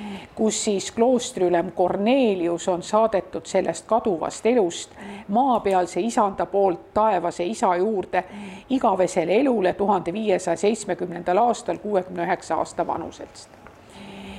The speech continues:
Et, et no vot selline lugu, mis tegelikult, äh, minu meelest illustreerib ühel või teisel viisil ka natukene meie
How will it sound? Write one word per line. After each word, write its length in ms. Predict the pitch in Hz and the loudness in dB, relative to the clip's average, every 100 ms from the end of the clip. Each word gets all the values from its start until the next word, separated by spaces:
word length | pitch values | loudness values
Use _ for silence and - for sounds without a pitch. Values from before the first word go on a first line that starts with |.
| - | -2
Et, 380 | 208 202 - - | 2 2 0 0
et 180 | 208 202 | 2 4
no 100 | 247 | 4
vot 140 | 311 | 2
selline 380 | 320 349 339 240 | 4 4 6 4
lugu, 300 | 233 320 277 | 4 4 2
mis 160 | 180 170 | 0 -2
tegelikult, 760 | - 240 208 190 - 190 - - | 0 2 2 0 -2 -4 -4 -2
äh, 720 | 190 196 190 190 185 156 127 - - - - - | 0 2 2 2 2 0 -4 -10 -14 -16 -18 -6
minu 220 | 208 269 | 0 2
meelest 300 | 240 220 - | 2 2 0
illustreerib 1000 | 247 294 247 - 226 277 330 302 202 - - - - - - - - | 0 2 2 2 2 4 4 4 2 -4 -10 -14 -12 -12 -14 -10 2
ühel 300 | 233 269 196 | 4 4 4
või 100 | 190 | 2
teisel 400 | 220 254 240 196 | 4 2 2 2
viisil 380 | 220 254 226 196 | 2 2 2 2
ka 140 | 190 196 | 2 2
natukene 560 | 220 202 - 185 180 | 4 2 2 0 0
meie 380 | 185 196 185 175 | 0 2 2 2